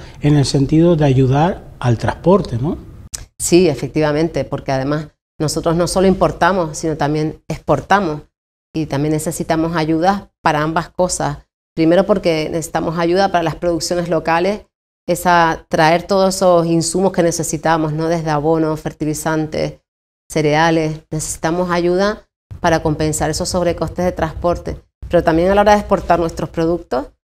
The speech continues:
Speaker 2: para poder competir en igualdad de condiciones con otros orígenes, también necesitamos compensar esos gos-, gastos de transporte. Y yo creo que ahí se hace la doble labor, ¿no? Desde el Ministerio de Fomento del Gobierno de España,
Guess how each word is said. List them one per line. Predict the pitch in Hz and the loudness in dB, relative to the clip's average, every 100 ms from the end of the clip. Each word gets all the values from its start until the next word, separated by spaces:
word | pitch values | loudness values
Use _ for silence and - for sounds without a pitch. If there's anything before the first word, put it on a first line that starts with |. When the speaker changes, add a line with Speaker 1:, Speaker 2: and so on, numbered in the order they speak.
| _ | _
Speaker 2:
para | 170 160 160 | 0 0 2
poder | 160 160 | 0 0
competir | 175 165 175 175 | -2 0 0 2
en | 165 | 0
igualdad | 160 156 156 | 0 0 0
de | 151 | -2
condiciones | 156 156 156 - 156 156 | -2 -4 -4 -4 -4 -6
con | - 156 | -4 -4
otros | 151 156 | -4 -4
orígenes, | 160 156 160 180 190 | -4 -4 -4 -6 -6
también | - 147 147 | -6 -4 -4
necesitamos | 147 147 - 156 156 160 | -6 -8 -8 -4 -4 -4
compensar | 180 180 170 - 151 | -6 -4 -4 -4 -4
esos | 151 151 | -4 -6
gos-, | 147 151 - | -8 -10 -12
gastos | - 151 151 156 | -8 -6 -4 -6
de | |
transporte. | 147 139 139 180 180 - 156 - _ _ _ 160 | -6 -8 -2 -2 -2 -6 -10 -12 _ _ _ -2
Y | |
yo | 160 | 0
creo | 165 | 0
que | 170 | 0
ahí | 165 170 185 - - _ - | -2 0 -2 -4 -14 _ -4
se | 190 | -2
hace | 190 208 | 0 4
la | 175 | 4
doble | 170 160 | 4 2
labor, | 151 160 151 160 | 2 2 0 -2
¿no? | 180 | -4
Desde | 208 160 160 156 | -4 -4 -2 -2
el | 151 | -2
Ministerio | 151 147 165 160 160 | -4 -4 -2 0 0
de | 160 | -2
Fomento | 160 156 156 151 | -4 -4 -4 -2
del | 160 | -2
Gobierno | 151 147 151 | -2 -4 -4
de | 147 | -6
España, | 147 160 160 185 | -6 -4 -2 -2